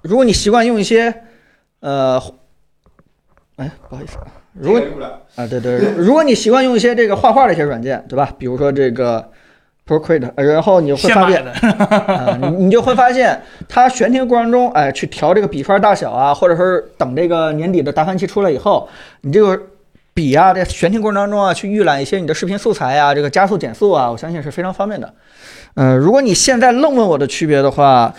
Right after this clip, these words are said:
Speaker 1: 呃，在什么时候？就是在飞书里面，我现在没法给大家打开飞书啊，可能有些隐私。在飞书里面，可能你悬停到某些这个功能按钮的时候，它可能会提示你这个作用是什么，啊，对吧？我觉得，
Speaker 2: 三D画面。
Speaker 1: 嗯，呃，对我来说有这么点儿区别吧。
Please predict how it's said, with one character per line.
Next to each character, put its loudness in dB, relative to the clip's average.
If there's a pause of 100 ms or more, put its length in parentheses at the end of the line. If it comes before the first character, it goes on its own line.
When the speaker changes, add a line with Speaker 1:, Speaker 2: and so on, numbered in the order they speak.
(280)
Speaker 1:
呃， 6
在 2
什 -2
么 2
时 -2
候？ -2
就 0
是 0 (160)
在 -2
飞 0
书 -2
里 -2
面， -12 (220)
我 -12
现 2
在 0
没 2
法 4
给 -2
大 2
家 4
打 0
开 0
飞 0
书 0
啊， 4
可 -2
能 0
有 0
些 2
隐 -4
私。 -6 (320)
在 -2
飞 -4
书 -8
里 -6
面， -8
可 -10
能 -8
你 -8
悬 -4
停 -6
到 -2
某 -6
些 0
这 -2
个 -4
功 -6
能 -2
按 -4
钮 -8
的 -12
时 -12
候， -2
它 -10
可 -10
能 -8
会 -4
提 -10
示 0
你 -4
这 -2
个 -2
作 0
用 -6
是 -18
什 -20
么， -20 (800)
啊， -10
对 -2
吧？ 2
我 -2
觉 -4
得， 4
Speaker 2:
三 -10
D -10
画 -6
面。 -4 (520)
Speaker 1:
嗯， -8 (120)
呃， -6
对 0
我 4
来 4
说 0
有 -4
这 -2
么 -2
点 -2
儿 -8 (460)
区 0
别 2
吧。 -2